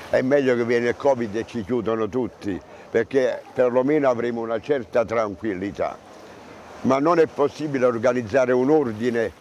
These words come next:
notturno, non dico ogni dieci minuti, ma nei posti strategici mettere qualcuno. Da mezzanotte alle sei di mattina non si vede nessuno,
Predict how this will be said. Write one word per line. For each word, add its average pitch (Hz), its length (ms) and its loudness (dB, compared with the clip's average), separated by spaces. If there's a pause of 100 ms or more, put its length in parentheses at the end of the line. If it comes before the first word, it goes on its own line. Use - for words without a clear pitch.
(160)
notturno, 110 960 0 (260)
non 160 240 4
dico 147 220 2
ogni 147 240 2
dieci 135 320 0
minuti, 123 440 0 (240)
ma 127 140 -2
nei 143 160 4
posti 147 460 2 (300)
strategici 135 880 0
mettere 139 460 2
qualcuno. 123 640 0 (320)
Da 139 180 2
mezzanotte 147 640 2
alle 143 180 2
sei 160 220 0
di 139 100 0
mattina 165 600 0
non 156 340 2
si 135 160 0
vede 147 340 2
nessuno, 143 540 0